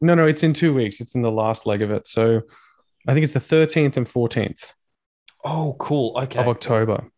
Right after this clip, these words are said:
Speaker 1: Yeah,
Speaker 2: I'm
Speaker 1: 'cause I think the
Speaker 2: definitely making
Speaker 1: Friday one
Speaker 2: those.
Speaker 1: sold out. Like, the, the fourteenth sold out or came close to it or something. So they put in the second show on the thirteenth. Um, but
Speaker 2: Wow.
Speaker 1: yes.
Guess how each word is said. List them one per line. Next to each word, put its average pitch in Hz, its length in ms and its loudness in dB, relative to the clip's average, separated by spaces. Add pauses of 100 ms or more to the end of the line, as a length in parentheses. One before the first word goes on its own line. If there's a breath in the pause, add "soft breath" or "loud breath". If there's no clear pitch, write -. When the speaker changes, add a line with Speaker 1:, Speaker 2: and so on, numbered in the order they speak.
(160)
Speaker 1:
Yeah, 107 240 0
Speaker 2:
I'm - 140 -12 (140)
Speaker 1:
'cause 147 140 2
I 156 60 4
think 196 160 4
the 190 40 2
Speaker 2:
definitely - 20 2 (100)
making 107 40 -4
Speaker 1:
Friday 147 320 4
one 156 200 4
Speaker 2:
those. 90 120 -6
Speaker 1:
sold 127 280 2
out. 104 240 0
Like, 110 180 -2
the, 110 280 0 (520 soft breath)
the - 80 -2
fourteenth 135 500 0
sold 131 260 2
out 135 160 4
or 120 80 2
came 113 200 -4
close 117 280 -2
to 127 100 0
it 123 60 0
or 127 60 0
something. 123 200 -2
So 123 120 -4
they 113 100 2
put 117 160 -6
in 113 60 -4
the 110 80 -4
second 120 280 -4
show 135 260 -2 (1080)
on 123 120 0
the 113 80 0
thirteenth. 139 440 -2 (680 loud breath)
Um, 107 460 0 (420)
but 139 140 2
Speaker 2:
Wow. 143 420 4
Speaker 1:
yes. - 460 -12